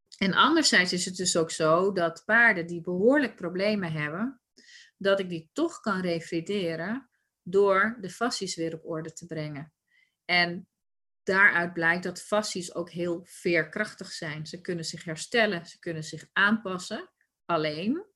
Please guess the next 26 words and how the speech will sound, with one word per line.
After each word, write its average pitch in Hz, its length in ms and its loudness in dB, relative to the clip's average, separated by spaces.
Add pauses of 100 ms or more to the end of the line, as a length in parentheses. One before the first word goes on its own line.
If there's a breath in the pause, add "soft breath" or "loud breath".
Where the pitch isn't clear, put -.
(140)
niet 190 280 -6
van 240 180 -4
vandaag 233 420 0
op 214 100 -8
morgen. 202 480 -8 (380 soft breath)
En 170 160 -8
soms 196 400 -2
zijn 180 200 -4
we 160 120 -10
echt 196 340 -4
wel 208 260 -4
twee 185 300 -4
jaar, 214 380 0
soms 175 320 -6
drie 175 240 0
jaar 233 260 4
bezig 233 640 -6 (380 loud breath)
om 185 160 -6
een 175 140 -8
paard 208 360 6
weer - 220 -8
echt 220 300 2
goed 208 260 -6
functioneel 170 480 -6
te - 80 -16
krijgen. 147 540 -12